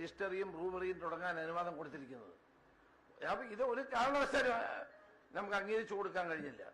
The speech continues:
കഴിയില്ല. അത് അന്ന് ഗവൺമെന്റ്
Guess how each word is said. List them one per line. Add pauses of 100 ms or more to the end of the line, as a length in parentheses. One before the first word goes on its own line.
കഴിയില്ല.
അത് (1700)
അന്ന്
ഗവൺമെന്റ്